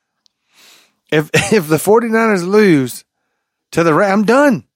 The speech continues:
I'm done. Done as a fan. Done as a fan. Done as a football watcher, because the only reason I really watch football is for the forty-niners. And if they lose,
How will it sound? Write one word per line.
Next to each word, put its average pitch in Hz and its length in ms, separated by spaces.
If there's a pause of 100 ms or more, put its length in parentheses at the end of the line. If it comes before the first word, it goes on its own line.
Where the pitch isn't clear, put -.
(140)
I'm 180 100
done. 208 440 (440)
Done 208 220
as 226 140
a 214 40
fan. 190 460 (580)
Done 185 200
as 214 160
a 143 80
fan. 220 560 (360)
Done 214 200
as 220 140
a 131 60
football 139 540
watcher, 104 340
because 101 460 (460)
the 135 120
only 208 160
reason 170 260
I 139 200
really 139 300
watch 151 260
football 101 460
is 104 180
for 123 140
the 110 100
forty-niners. 104 680
And 120 100
if 139 100
they 196 200
lose, 180 720